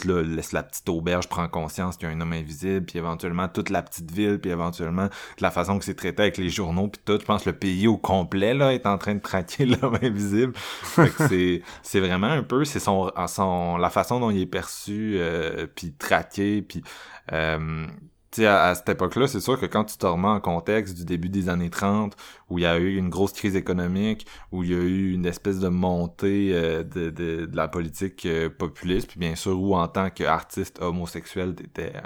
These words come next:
on s'entend, t'étais un peu, euh, fallait que tu vives, euh,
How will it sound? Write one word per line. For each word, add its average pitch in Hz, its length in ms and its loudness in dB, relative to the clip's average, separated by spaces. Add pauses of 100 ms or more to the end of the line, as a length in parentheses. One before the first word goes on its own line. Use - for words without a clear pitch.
on 92 60 -10
s'entend, 90 280 -6
t'étais - 260 -10
un 82 100 -6
peu, 85 320 -2
euh, 85 140 -4 (600)
fallait 87 220 2
que - 60 -20
tu - 160 -6
vives, 92 500 2
euh, 82 1040 -2